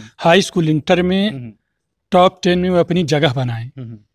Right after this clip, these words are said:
Speaker 1: इनके पहले एक बच्चा था पवन सिंह, उसने पूरे जिले में दूसरा स्थान प्राप्त किया था।
Speaker 2: हम्म।
Speaker 1: और प्राय एक दो साल छोड़ करके हमेशा अपने कॉलेज के बच्चे हाई स्कूल, इंटर में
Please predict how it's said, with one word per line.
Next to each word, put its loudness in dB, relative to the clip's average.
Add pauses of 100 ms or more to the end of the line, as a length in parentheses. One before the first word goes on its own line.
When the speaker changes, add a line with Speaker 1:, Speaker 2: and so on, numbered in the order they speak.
(160)
Speaker 1:
इनके 0
पहले 0
एक -2
बच्चा -2
था -6
पवन -2
सिंह, -4
उसने -6
पूरे -4
जिले -6
में -6
दूसरा -6
स्थान -10
प्राप्त -12
किया -10
था। -20
Speaker 2:
हम्म। -6
Speaker 1:
और 2
प्राय 2
एक 2
दो 2
साल 0
छोड़ -4
करके -2
हमेशा -4
अपने -4
कॉलेज -4
के -4
बच्चे -4
हाई -4
स्कूल, -8
इंटर -4
में -4